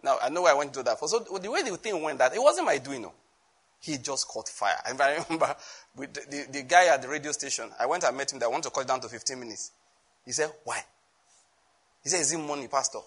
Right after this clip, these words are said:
I said, "Yes. We want to meet people twice a week instead of once." Well, it used to be thirty minutes once a week.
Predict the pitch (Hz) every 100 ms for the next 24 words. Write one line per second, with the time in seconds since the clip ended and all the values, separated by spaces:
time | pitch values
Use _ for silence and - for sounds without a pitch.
0 | _ 123 131 170 151 113 131 165 156 117
1 | 117 135 151 135 127 - 139 147 120 120
2 | 135 123 110 117 107 - - 120 135 160
3 | 123 - 139 135 117 120 110 110 -